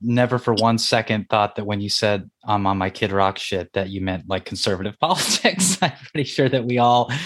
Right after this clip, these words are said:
knew what you were talking about. Th-, but yeah, the rest of the song certainly fleshes it out. But, um, it, it's a, it's a perfect end cap to, you know, an album that starts with Panichrist, which, like I said, definitely feels like a triumphant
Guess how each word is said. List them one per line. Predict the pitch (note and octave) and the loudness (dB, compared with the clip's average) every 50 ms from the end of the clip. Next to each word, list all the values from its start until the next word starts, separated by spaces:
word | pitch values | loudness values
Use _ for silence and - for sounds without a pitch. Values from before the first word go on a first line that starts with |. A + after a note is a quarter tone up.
| F3+ F3+ F3 | -4 -2 -2
knew | C3 B2+ C3+ C3 | 2 4 4 4
what | B2 B2+ B2+ | 4 2 2
you | B2 | 2
were | B2 A#2+ | 2 2
talking | - C3 B2 B2 A#2+ B2 | 2 2 2 2 2 -2
about. | B2 A#2 A#2 A#2+ A#2 A2 A2+ A#2+ _ | 0 2 2 2 2 0 -8 -4 _
Th-, | E3+ D#3 C#3+ D3 B2+ | -2 0 0 0 2
but | D3 C#3+ C#3 C3+ D3+ _ - - - _ | 2 0 0 0 -8 _ -20 -20 -14 _
yeah, | - C#3+ | -2 0
the | A2 A2+ | 2 4
rest | A#2+ B2+ - | 2 2 0
of | - | -2
the | - A2+ | -4 -2
song | - - A#2 A2 A2+ | 2 2 2 2 0
certainly | A2 - B2+ A2 G#2+ A2 A2 | 0 -2 -2 -2 -2 -4 -4
fleshes | - - A2 A2 - - G2+ F#2 | 0 0 -2 0 0 -4 -6 -4
it | G2 G2 | 0 0
out. | A2 A#2 G#2+ F#2 | 2 0 0 -2
But, | - F#2+ - - - | -6 -6 -6 -2 -2
um, | G2+ G2 G2 F#2+ - - - - _ _ _ | -2 -2 -2 -4 -10 -20 -20 -20 _ _ _
it, | - A#2 B2 - _ | -2 -2 -2 -2 _
it's | - B2+ A#2+ - - | -2 -2 0 2 4
a, | C#3+ C3+ C3 B2+ B2+ B2 - _ _ _ _ - | 4 6 6 4 4 0 -4 _ _ _ _ -4
it's | B2+ A#2+ - | -2 0 0
a | C3+ | -2
perfect | - - E3 E3+ E3 - D#3+ - - - - - - - | 0 2 2 2 4 2 -2 0 -2 -12 -14 -16 -6 -2
end | B2+ E3 G3 F#3+ | 2 2 2 2
cap | - C3 A#2 A#2 - - | 2 0 0 0 0 -2
to, | - B2 | 0 0
you | A#2+ A2+ | 0 2
know, | A2+ A2+ G#2+ G#2+ | 2 2 2 4
an | G#2+ | 4
album | A2+ A2+ A2+ A2+ | 4 2 2 2
that | G#2 G2 - | 0 -2 -6
starts | - - B2 B2 B2 - | -2 0 0 0 2 0
with | B2 - _ | -6 -8 _
Panichrist, | - B2 A#2 A2 A2 G2 - G#2 G2 F#2+ F#2 - - | 0 0 0 0 0 -2 0 0 2 2 0 -2 -6
which, | G2+ F#2+ - | -6 -4 -2
like | A2 G2+ - | -2 0 0
I | G2 | -2
said, | F#2+ - - A2 G#2 G2+ F#2 - _ _ - _ _ _ | -2 0 0 0 0 0 -2 -8 _ _ -20 _ _ _
definitely | A2+ A2 - - G#2+ G2+ - | -2 0 0 -2 -6 -4 -2
feels | A2+ G#2+ F#2+ F2+ | -2 -2 0 0
like | F2+ F2+ F#2 | -2 -2 -2
a | G2 F#2 | -2 -6
triumphant | - - G#2+ G2 G2+ G#2 G#2 G2+ - - G#2 G2 F#2+ - - | -2 0 0 2 2 2 0 -2 -2 -2 -2 -2 0 -2 -4